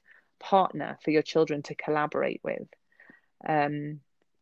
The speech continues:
and that involves knowing what your real values are, and they should be your values and not just parroting things that you think you're supposed to say. Um,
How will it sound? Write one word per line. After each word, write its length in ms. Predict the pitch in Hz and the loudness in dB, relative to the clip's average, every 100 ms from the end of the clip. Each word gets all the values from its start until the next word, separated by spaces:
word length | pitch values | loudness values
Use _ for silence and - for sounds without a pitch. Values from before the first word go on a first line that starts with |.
| _ - - | _ -8 2
and 120 | 196 | 6
that 160 | 196 196 | 6 6
involves 460 | 185 170 170 165 | 8 8 8 4
knowing 300 | 175 170 170 | 4 4 6
what 160 | 165 156 | 4 4
your 180 | 160 160 | 2 6
real 300 | 170 165 156 | 8 8 6
values 560 | 160 151 151 147 147 | 4 4 2 0 0
are, 500 | 147 151 147 156 156 - | 0 0 -2 -4 -6 -4
and 160 | 160 | 0
they 100 | 156 | 0
should 200 | 160 156 | 0 -2
be 120 | 151 151 | -2 6
your 220 | 175 160 | 8 8
values 540 | 151 151 147 147 143 | 6 2 -2 -4 -4
and 160 | 143 147 | -6 -4
not 180 | 156 - - - _ - _ | -6 -6 -16 -20 _ -20 _
just 220 | - 165 - | -2 -2 -2
parroting 560 | - 160 156 - 156 | 4 4 4 -2 -8
things 320 | 156 156 151 | -4 -4 -2
that 140 | - - | -4 -4
you 100 | 156 | -4
think 240 | 170 156 | -4 -4
you're 100 | 151 | -4
supposed 540 | 147 - - 160 160 - | -4 -6 0 0 0 -14
to 80 | |
say. 500 | - 160 147 143 151 - _ - - - _ _ - | -4 2 2 2 -4 -14 _ -20 -20 -20 _ _ 2
Um, 520 | 160 147 147 147 | 4 4 2 -4